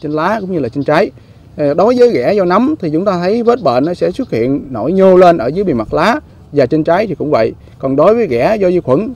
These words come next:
thì nó nổi nhô lên trên bề mặt lá, à, và xung quanh cái vết bệnh này thì nó có cái quằn quàng và ở giữa thì nó có cái tâm xám.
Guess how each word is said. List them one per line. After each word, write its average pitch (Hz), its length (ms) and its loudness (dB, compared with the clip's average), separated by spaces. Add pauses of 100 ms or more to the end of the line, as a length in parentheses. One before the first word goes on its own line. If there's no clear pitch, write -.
thì 135 120 0
nó 151 60 -4
nổi 151 200 -4
nhô 180 160 2
lên 165 240 2
trên 165 180 2
bề 139 80 0
mặt 117 180 -6
lá, 165 240 -4 (340)
à, 139 140 -2
và 143 120 2
xung 196 220 -2
quanh 196 180 2
cái 226 120 2
vết 240 100 0
bệnh 135 200 2
này 135 160 0
thì 135 100 -6
nó 131 140 -4
có 190 160 -2
cái 214 100 -2
quằn 147 200 -2
quàng 127 300 2
và 131 100 -8
ở 135 120 -6
giữa 143 360 4
thì 160 140 -4
nó 123 180 -2
có 180 160 -2
cái 190 100 -4
tâm 151 160 -2
xám. 165 240 0